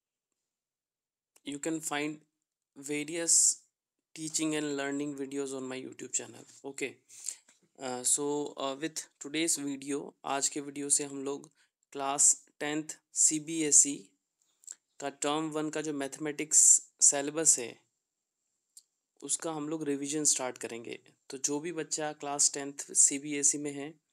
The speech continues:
और in November टू थाउजेंड ट्वेंटी वन, कुछ, अ, दिनों बाद आपका बोर्ड एग्जाम आने वाला है, तो उनके लिए ये स्पेशली वीडियो रहेगा। और, अ, आप, अ,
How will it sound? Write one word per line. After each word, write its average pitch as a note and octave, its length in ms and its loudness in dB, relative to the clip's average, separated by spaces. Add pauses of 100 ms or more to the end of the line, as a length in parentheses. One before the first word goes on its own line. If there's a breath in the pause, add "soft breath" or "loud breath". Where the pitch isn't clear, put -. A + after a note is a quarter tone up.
(580 loud breath)
और B2+ 440 -8
in C3+ 300 -6
November C#3+ 440 -4
टू C#3 80 -8
थाउजेंड C3+ 380 -6
ट्वेंटी C3 260 -6
वन, C3+ 240 -8 (260)
कुछ, - 340 2
अ, B2+ 180 -8
दिनों B2+ 320 -6
बाद C3 220 -6
आपका B2 220 -8
बोर्ड B2+ 240 -4
एग्जाम B2+ 360 -4
आने B2 160 -6
वाला A#2+ 220 -8
है, C#3 120 -14
तो D3+ 120 -8
उनके C3 360 -6
लिए C#3 260 -6
ये C3+ 60 -4
स्पेशली C3+ 460 -2
वीडियो C3+ 280 -6
रहेगा। C3+ 380 -10 (1120 loud breath)
और, B2+ 340 -12
अ, C3 340 -12 (640)
आप, C3 320 -4 (260)
अ, B2+ 280 -10